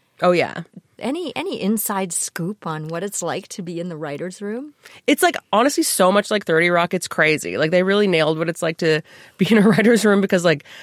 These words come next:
Speaker 1: everyone's just, like, obsessed with lunch. You know, like, it's just a bunch of people, like, shooting the shit, you know, complaining about stuff, but then also, like, riffing around to, like, see who can build on someone else's idea. And then there's also, like, a lot of,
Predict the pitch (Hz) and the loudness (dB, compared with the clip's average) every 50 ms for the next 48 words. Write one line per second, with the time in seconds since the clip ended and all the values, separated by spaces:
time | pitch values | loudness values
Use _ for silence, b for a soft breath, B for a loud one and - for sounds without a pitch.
0 | B B B - 180 196 214 214 208 220 208 220 196 190 190 - - 185 175 175 | B B B 0 2 4 4 4 4 2 2 2 0 0 0 0 2 0 0 0
1 | - 208 185 180 165 160 160 160 160 165 165 156 - - - B B B B B | 0 -4 -2 0 2 2 2 2 2 0 0 -2 -6 -8 -10 B B B B B
2 | B B B - - - 170 165 160 147 147 147 151 151 151 151 143 - - 156 | B B B -10 -2 0 2 2 4 4 4 4 4 4 4 2 2 2 0 -2
3 | 170 - - 180 185 202 170 143 - - 147 147 151 160 156 - 175 165 160 151 | -2 0 0 0 0 0 0 0 0 0 0 2 2 0 0 0 2 2 0 0
4 | 156 B B B B B - 190 170 180 180 175 165 151 - - - 160 165 165 | -2 B B B B B -4 -4 -2 0 2 2 2 0 -2 -4 -4 -2 -2 0
5 | 175 175 165 - - 156 143 143 147 143 147 135 - b b b b b b b | 0 0 0 -2 -2 0 0 2 2 2 2 0 -2 b b b b b b b
6 | _ - 160 147 143 139 - 196 185 - 185 175 170 175 185 180 180 180 180 180 | _ -2 0 0 0 2 0 -2 -2 0 2 2 4 4 2 2 2 2 4 2
7 | 180 180 - - - 165 165 165 165 165 170 - - - - 165 160 160 156 151 | 2 2 -2 -2 2 2 4 6 6 4 2 0 -4 -4 -2 0 2 2 2 2
8 | 156 165 - 180 160 156 151 143 - b b b b b b b _ - 147 156 | 2 0 0 0 0 2 0 -2 -2 b b b b b b b _ -6 0 2
9 | 180 180 - 208 190 185 180 165 170 170 170 170 170 175 175 175 175 170 185 180 | 2 2 2 2 2 2 4 4 4 2 4 2 4 4 4 2 2 0 0 2
10 | 175 160 156 - _ _ - - - - 185 175 175 175 170 165 190 185 175 170 | 2 2 2 0 _ _ -16 -12 -10 -8 -6 -4 -4 -4 -2 0 0 -2 -2 -2
11 | - 185 175 170 170 170 170 180 - b b b b b b b b _ _ _ | 0 0 0 2 0 0 -2 -2 -4 b b b b b b b b _ _ _
12 | - - 180 180 175 175 175 180 180 175 - 196 185 185 175 165 165 165 - 180 | -4 0 2 4 4 4 4 4 2 2 0 0 0 2 2 2 0 0 0 0
13 | 180 170 170 147 143 147 147 160 160 - - 240 277 320 320 294 214 131 175 202 | 0 0 0 0 -2 0 2 2 2 4 4 4 4 4 4 2 0 0 0 0
14 | 214 202 185 190 - - 196 180 170 143 143 135 - 147 147 139 135 131 139 135 | 2 2 0 0 0 0 0 0 0 0 -2 -2 -2 -2 0 0 2 2 0 0
15 | 139 147 | -2 -4